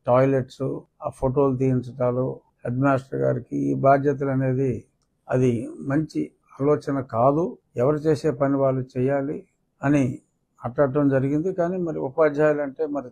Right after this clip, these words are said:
తక్కువ గౌరవం చేతనో అసలు గౌరవం లేకనో మరి గతంలో అలా ఉండేది. మరి ఇప్పుడు చంద్రబాబు నాయుడు గారు especially ఈ విషయంలో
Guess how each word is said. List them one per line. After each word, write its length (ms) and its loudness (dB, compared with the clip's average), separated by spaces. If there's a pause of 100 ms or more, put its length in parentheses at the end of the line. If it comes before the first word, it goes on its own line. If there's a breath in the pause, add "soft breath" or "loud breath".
(120)
తక్కువ 340 -2
గౌరవం 300 4
చేతనో 540 -2 (100)
అసలు 260 -4
గౌరవం 480 4
లేకనో 480 0 (260)
మరి 120 2
గతంలో 640 2 (800)
అలా 120 8
ఉండేది. 560 4 (340)
మరి 220 4
ఇప్పుడు 360 -6 (380)
చంద్రబాబు 460 6
నాయుడు 200 2
గారు 300 0 (580)
especially 680 0
ఈ 200 0
విషయంలో 640 0